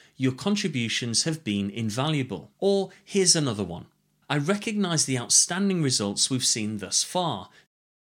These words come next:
Do you see how those feel compared to a generic "thanks"? These openers set a tone of collaboration and respect. Okay, on to step two, the meat, delivering the news.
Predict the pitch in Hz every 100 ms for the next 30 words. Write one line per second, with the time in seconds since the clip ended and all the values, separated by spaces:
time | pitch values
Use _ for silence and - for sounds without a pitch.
0 | _ 147 180 - 214 185 160 190 196 -
1 | - 95 98 - 131 131 143 131 139 120
2 | 131 127 127 120 117 - _ _ _ -
3 | 151 107 - - - - _ _ - 202
4 | 214 180 156 135 120 - - - 196 -
5 | 196 - 131 127 104 - - 160 180 143
6 | 113 107 - 104 104 - _ 101 98 107
7 | 101 - 92 - - - _ _ _ 185
8 | 185 92 - 220 226 - 170 131 - -
9 | 95 - - _ 123 135 143 151 117 -
10 | - - _ _ - 143 156 190 196 196
11 | 190 156 139 110 95 87 76 -